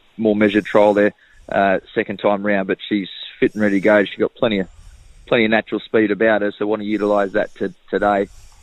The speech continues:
Uh, her, her, um, you know, last, last prep was good. She did start favoured in, in the Gimcrack off a, a nice trial as well. She just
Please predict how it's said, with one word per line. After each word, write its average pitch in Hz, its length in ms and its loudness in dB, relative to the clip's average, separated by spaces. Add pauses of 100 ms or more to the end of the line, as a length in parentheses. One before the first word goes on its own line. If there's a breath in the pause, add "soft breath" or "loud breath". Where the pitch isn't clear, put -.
Uh, 101 280 -2
her, 113 240 -4
her, 104 220 0
um, 104 220 -4 (420)
you 101 100 -10
know, 92 100 -6
last, 101 340 -2
last 104 260 -4
prep - 220 -2
was 95 120 -8
good. 107 200 -2
She - 80 -16
did 101 160 -2
start 98 300 0 (120)
favoured 107 280 0
in, 101 180 -8
in 104 140 -10
the 98 80 -8
Gimcrack 101 440 -2
off 98 160 -2
a, 95 200 -2
a 98 80 -2
nice 101 240 -2
trial 101 320 0
as 92 60 -12
well. 101 260 -2
She - 100 -18
just 101 160 -14